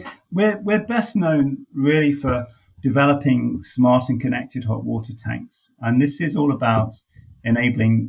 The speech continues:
homeowners to, to households to live better, to save money on their bills, and also to reduce their impact on the environment. And th-, there's two key ways that we do this. One is through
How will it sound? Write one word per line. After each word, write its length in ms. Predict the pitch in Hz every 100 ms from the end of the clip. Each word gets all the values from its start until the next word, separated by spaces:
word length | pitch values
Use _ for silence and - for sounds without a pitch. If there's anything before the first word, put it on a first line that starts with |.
| -
homeowners 640 | 123 123 123 123 123 - -
to, 260 | 113 113 - -
to 180 | 113 110 - - 117 - 113 113
households 720 | - 117 117 - 110 110 - _ _
to 100 | -
live 240 | 113 127 110
better, 580 | 127 113 - 117 113 113 _ _ _
to 100 | -
save 320 | 110 143 135
money 180 | 127 127
on 120 | 123
their 120 | 123 110
bills, 460 | 120 117 117 113 -
and 180 | 127 127
also 320 | 123 - 117 117 - -
to 120 | 110
reduce 380 | 110 120 117 -
their 140 | 107
impact 340 | 113 113 - 117
on 120 | 113
the 60 | 113
environment. 640 | 110 113 117 110 113 113
And 160 | - - _ _
th-, 140 | 147 143
there's 220 | 156 -
two 260 | - 185 175
key 220 | 175 156
ways 320 | 131 127 123
that 80 | 131
we 120 | 120
do 240 | 113 113 110
this. 320 | 113 - _ _ _ _ -
One 440 | - 160 147 170
is 200 | 160 -
through 640 | 143 143 135 131 123 131